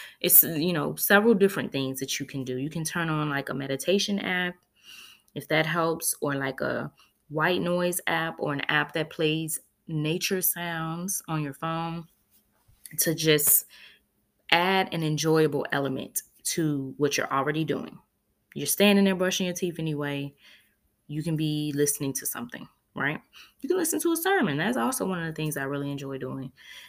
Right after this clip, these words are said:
is just listening to sermons, especially if I didn't get a chance to hear them on Sunday or whatnot.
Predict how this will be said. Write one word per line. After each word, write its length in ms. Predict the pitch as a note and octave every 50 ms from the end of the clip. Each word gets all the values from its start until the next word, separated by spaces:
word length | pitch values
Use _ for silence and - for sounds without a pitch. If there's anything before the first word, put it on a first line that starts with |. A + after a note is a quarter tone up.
| - _ -
is 100 | D#3 D#3+
just 240 | D#3+ D#3+ - - - - -
listening 380 | E3 E3+ F3 - - F3+ F3+
to 120 | F3 - F3+
sermons, 520 | - - F#3+ F#3+ F3 D#3+ - A#2+ - -
especially 500 | D3 - - - F3 E3+ - - E3 D#3+
if 160 | D3+ D3+ -
I 340 | C#3 C#3 C#3 C#3 C3+ C#3 C#3 _ - - - - - - _ _ - C#3+
didn't 220 | E3+ E3 D#3 E3
get 100 | D#3 D3
a 60 | D3
chance 280 | C#3 - D#3+ D3+ C#3+ -
to 100 | - -
hear 240 | C#3+ D3+ D3+ D3+ D3
them 320 | C#3 C#3+ C#3+ C#3 C#3 C#3 C#3
on 260 | C#3 C#3 C3+ C3 C#3
Sunday 460 | - - E3 D3+ C#3+ B2+ G#2+ G2 C2
or 100 | - -
whatnot. 400 | - - - - - - - -